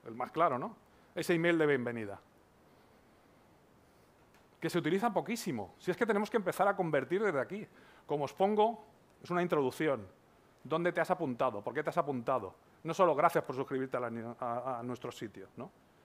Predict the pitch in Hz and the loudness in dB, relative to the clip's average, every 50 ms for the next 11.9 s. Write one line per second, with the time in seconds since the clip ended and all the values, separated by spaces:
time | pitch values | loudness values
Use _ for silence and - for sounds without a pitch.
0 | _ _ _ _ _ _ _ _ _ _ _ _ _ _ _ _ _ _ _ - | _ _ _ _ _ _ _ _ _ _ _ _ _ _ _ _ _ _ _ -20
1 | - _ - - 180 175 170 170 156 160 180 180 156 135 117 - - - - - | -20 _ -4 -2 -2 0 0 0 2 2 2 2 2 2 2 2 0 0 -2 -8
2 | 117 101 - - - _ - _ _ _ _ _ _ _ _ _ - 139 139 135 | -10 -10 -10 -14 -20 _ -20 _ _ _ _ _ _ _ _ _ -4 -4 -2 -2
3 | 139 160 185 196 165 170 165 139 - - - - _ _ _ _ _ _ _ _ | 0 0 0 2 2 2 2 2 -2 -8 -16 -20 _ _ _ _ _ _ _ _
4 | _ _ _ _ _ _ _ _ _ _ _ - 151 - - 233 240 233 220 214 | _ _ _ _ _ _ _ _ _ _ _ -8 -6 -4 -4 -2 0 2 2 2
5 | - - - 202 190 190 196 170 - 190 165 - - - 196 214 220 202 - - | 2 2 0 0 2 2 0 0 0 -2 -2 -2 -2 -4 -4 -4 -4 -6 -6 -4
6 | - 170 147 143 143 151 180 196 196 196 180 170 170 151 143 - - 175 180 190 | -2 -2 -2 0 0 0 0 0 0 -2 -2 0 -2 -2 -2 -4 -2 -2 -2 -2
7 | 196 190 175 147 147 156 160 165 160 143 147 139 - - 95 - - _ _ _ | -2 -4 -4 -4 -4 -2 0 0 2 2 2 0 0 -4 -8 -10 -12 _ _ _
8 | _ _ _ _ _ _ _ _ _ _ _ _ _ _ _ _ _ _ _ _ | _ _ _ _ _ _ _ _ _ _ _ _ _ _ _ _ _ _ _ _
9 | _ _ _ _ _ _ _ _ _ _ _ _ _ _ _ _ _ _ _ _ | _ _ _ _ _ _ _ _ _ _ _ _ _ _ _ _ _ _ _ _
10 | _ _ _ _ _ _ _ _ _ _ _ _ _ _ - - - 139 156 190 | _ _ _ _ _ _ _ _ _ _ _ _ _ _ -16 -10 -6 -2 -2 0
11 | 214 208 226 214 196 185 190 190 180 175 196 214 208 - 135 113 95 - | 0 2 2 2 2 2 0 0 -2 -2 -4 -4 -4 -4 -6 -6 -6 -10